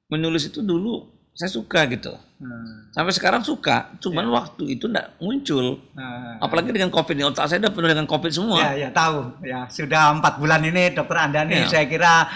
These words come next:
Speaker 2: sangat kurang tidur. <laughs>
Speaker 1: Iya, betul, Pak. Ini berat saya udah turun nih, saya bilang.
Speaker 2: Nah, terus praktek dokternya gimana?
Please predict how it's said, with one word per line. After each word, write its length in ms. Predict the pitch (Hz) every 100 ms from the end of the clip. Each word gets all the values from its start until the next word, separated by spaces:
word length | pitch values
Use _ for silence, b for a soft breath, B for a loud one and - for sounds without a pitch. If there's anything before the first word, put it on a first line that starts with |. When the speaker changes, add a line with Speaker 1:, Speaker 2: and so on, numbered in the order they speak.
| B
Speaker 2:
sangat 340 | - 160 165 -
kurang 260 | 165 156
tidur. 340 | 147 147 156 180 - - 165
<laughs> 240 | - 151 -
Speaker 1:
Iya, 180 | 180 160
betul, 260 | 170 185
Pak. 380 | 139 131 120 120
Ini 120 | - 226
berat 220 | 190 160
saya 100 | 247
udah 120 | 208
turun 260 | 220 233 190
nih, 100 | 139
saya 120 | 131
bilang. 120 | 120 - -
Speaker 2:
Nah, 140 | 160
terus 160 | 311 -
praktek 340 | 247 - 214
dokternya 340 | - - 220 302
gimana? 340 | 165 131 110